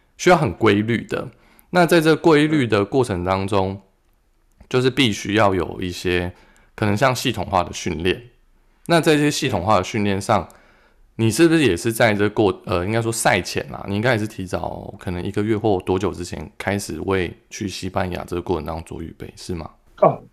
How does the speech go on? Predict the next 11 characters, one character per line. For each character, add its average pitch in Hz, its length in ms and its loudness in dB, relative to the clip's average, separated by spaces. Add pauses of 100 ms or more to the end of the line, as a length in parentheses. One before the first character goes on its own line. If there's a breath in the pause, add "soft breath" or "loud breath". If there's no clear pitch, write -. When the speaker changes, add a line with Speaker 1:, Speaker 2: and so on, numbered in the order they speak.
(140)
Speaker 2:
这 240 140 6
倒 - 180 8
没 135 200 4
有， 131 260 4
但 208 120 8
是， 196 360 4 (160)
呃， 120 160 4
因 123 140 10
为 214 180 8
这， 208 140 6
Speaker 1:
嗯。 175 60 2